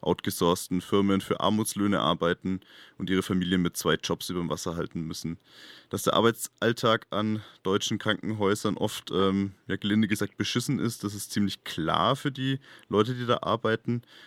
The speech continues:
Aber die Frage, die ich mir dann auch oft gestellt hab, nach, ähm, ist, wie kam's denn zu der ganzen Sache, also zu den ganzen beschissenen Arbeitsbedingungen? Und ja, vielleicht zu Beginn vom Interview, ähm, war das schon immer so im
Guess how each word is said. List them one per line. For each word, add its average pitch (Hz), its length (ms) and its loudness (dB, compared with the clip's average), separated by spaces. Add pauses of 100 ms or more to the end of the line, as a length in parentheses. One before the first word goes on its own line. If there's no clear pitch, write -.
(100)
Aber 98 180 2
die - 80 -4
Frage, 101 440 2
die 104 120 -6
ich - 80 -10
mir 107 140 0
dann 98 280 0
auch 101 140 -4
oft - 180 -6
gestellt 104 400 0
hab, 104 320 2
nach, 98 400 -6
ähm, 98 300 0
ist, - 280 -4
wie 110 280 -2 (400)
kam's 110 240 2
denn 110 120 0
zu 110 140 0
der 92 300 6 (160)
ganzen 95 300 0
Sache, 87 400 0
also 87 260 -4
zu 92 400 -4 (180)
den 92 260 2
ganzen 92 300 -2
beschissenen 95 560 -2
Arbeitsbedingungen? 92 1120 -2
Und 92 480 -4 (420)
ja, 90 260 4 (340)
vielleicht - 320 0
zu 98 100 -10
Beginn 123 300 0
vom 117 180 0
Interview, 123 800 0
ähm, 98 540 4 (360)
war 82 160 2
das 127 140 -2
schon - 260 -4
immer 139 240 0
so 87 280 -4
im 85 280 -2